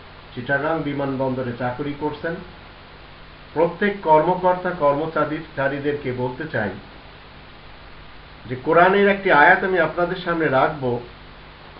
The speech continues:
কোরআনের চার নম্বর সূরা নিসা এর আটান্ন নম্বর আয়াতে আল্লাহ বলছেন,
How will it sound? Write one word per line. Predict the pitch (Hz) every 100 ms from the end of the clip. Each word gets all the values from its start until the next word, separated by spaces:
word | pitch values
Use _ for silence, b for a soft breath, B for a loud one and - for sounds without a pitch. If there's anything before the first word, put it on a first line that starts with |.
| -
কোরআনের | 139 156 160 170 151 -
চার | 151 143
নম্বর | 160 180 185 175
সূরা | 165 147
নিসা | 131 135 - 165
এর | 156
আটান্ন | 139 131 156 156 156
নম্বর | 151 147
আয়াতে | 131 127 127 117
আল্লাহ | 117 120
বলছেন, | 127 151 147